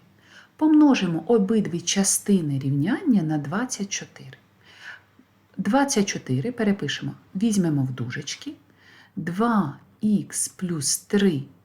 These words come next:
поділене на шість плюс одиниця мінус чотири ікс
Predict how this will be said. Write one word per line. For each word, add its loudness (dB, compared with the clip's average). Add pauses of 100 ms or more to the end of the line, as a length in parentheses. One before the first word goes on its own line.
(300)
поділене -2
на -2
шість -6 (440)
плюс 4
одиниця 2
мінус -4
чотири -6
ікс -4